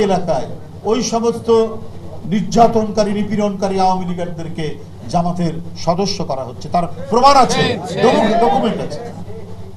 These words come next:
আমি এই যে ইঞ্জিনিয়ার ভাইদেরও বলি, আপনাদের এই সংগঠনের মধ্যে ফ্যাসিবাদের দোসররা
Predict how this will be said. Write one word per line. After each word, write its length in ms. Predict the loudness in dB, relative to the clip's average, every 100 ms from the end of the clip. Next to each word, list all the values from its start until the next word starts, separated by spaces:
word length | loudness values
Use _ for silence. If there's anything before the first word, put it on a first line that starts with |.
| -6
আমি 120 | 0 2
এই 60 | 2
যে 60 | 0
ইঞ্জিনিয়ার 380 | -2 0 0 4
ভাইদেরও 340 | 4 4 4 4
বলি, 160 | 2 -2 -4 -8 -10 2 2
আপনাদের 420 | 4 0 4 4 4
এই 80 | 2 0
সংগঠনের 580 | 0 0 -4 -2 -2 -4
মধ্যে 340 | -6 -4 -2 -2 -4 -16 -16 -14 -12 -14 -16 -18 -16 -14 -14 0
ফ্যাসিবাদের 580 | 0 2 2 4 6 4 2
দোসররা 520 | -2 2 0 4 2